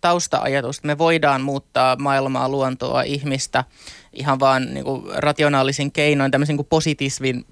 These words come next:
positivismin kautta ikään kuin, jopa naivin sellaisen niin kuin näin jäl-, jälkeenpäin katsoen. Ja se tietenkin manifestoitu hyvin poliittisesti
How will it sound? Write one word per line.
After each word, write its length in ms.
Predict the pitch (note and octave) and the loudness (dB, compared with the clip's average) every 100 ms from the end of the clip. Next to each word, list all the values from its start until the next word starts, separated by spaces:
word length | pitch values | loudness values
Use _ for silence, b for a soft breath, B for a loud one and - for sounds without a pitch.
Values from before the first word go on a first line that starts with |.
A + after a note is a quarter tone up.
| - | -4
positivismin 760 | F3+ F3 D#3 C#3 C3 C#3 B2+ | 0 0 -2 -2 -2 -2 -4
kautta 420 | C3 C#3 C3+ - - | 0 2 0 -4 -8
ikään 280 | - - C3 | -6 -4 -2
kuin, 80 | C3+ | 0
jopa 180 | D3 | 2
naivin 520 | D3+ D#3 D3 C3 C3 C3+ | 2 2 2 0 -2 -2
sellaisen 520 | B2 B2 C3 B2+ C3 - B2 | -2 0 -2 -4 -6 -10 -10
niin 120 | C3+ | -8
kuin 140 | D3 | -6
näin 200 | C#3+ D3+ | -6 -6
jäl-, 260 | - C#3 C3+ | 0 2 2
jälkeenpäin 560 | D3 C#3 C3+ C3 C3 C#3 | 0 0 0 -2 -2 -2
katsoen. 460 | C3 - D3+ D3 B B B B B | -4 -2 0 0 B B B B B
Ja 300 | C#3+ C#3 C#3 - - - | 2 4 4 2 -10 -6
se 160 | E3+ | -2
tietenkin 680 | D3+ D#3 D#3 C#3+ D#3+ D#3 C#3 - - | 2 2 2 0 0 0 -2 -10 -6
manifestoitu 1300 | D#3+ F3 F3+ F3+ D3+ - - D3 D3 C#3+ D#3 D3+ C3+ _ _ _ _ - D#3+ | 0 0 0 0 -2 -2 -2 0 0 0 0 0 -2 _ _ _ _ -12 -4
hyvin 280 | F#3+ F3 E3 | 0 2 2
poliittisesti 840 | G3+ E3+ B2 - - - - - | 2 2 0 -4 -8 -8 -10 -12